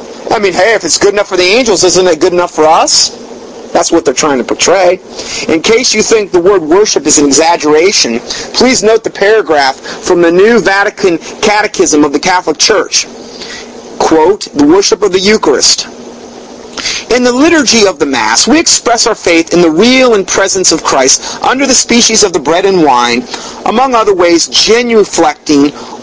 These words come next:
or bowing deeply as a sign of adoration to the Lord." Again, show me this anywhere in the Bible that we're supposed to do this. The Catholic Church has always offered and still offers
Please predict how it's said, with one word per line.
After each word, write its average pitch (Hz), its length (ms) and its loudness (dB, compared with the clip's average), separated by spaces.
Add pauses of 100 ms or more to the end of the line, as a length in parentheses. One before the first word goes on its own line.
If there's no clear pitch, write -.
or 151 100 0
bowing 214 640 0
deeply 120 640 0 (1500)
as 175 140 -2
a 175 40 -2
sign 226 340 0
of 208 80 0
adoration 190 640 2
to 196 100 2
the 180 80 2
Lord." 139 280 2
Again, 175 320 0
show 185 260 0
me 180 80 2
this 160 220 0
anywhere 165 360 2
in 151 60 0
the 135 60 0
Bible 127 340 2
that 123 100 0
we're 127 100 0
supposed - 320 0
to 123 80 -2
do 98 120 -6
this. - 400 -2 (640)
The - 80 2
Catholic 294 360 0
Church 220 300 0
has 190 260 -2
always 180 480 2
offered 147 380 2
and 143 100 0
still 190 240 4
offers 156 480 2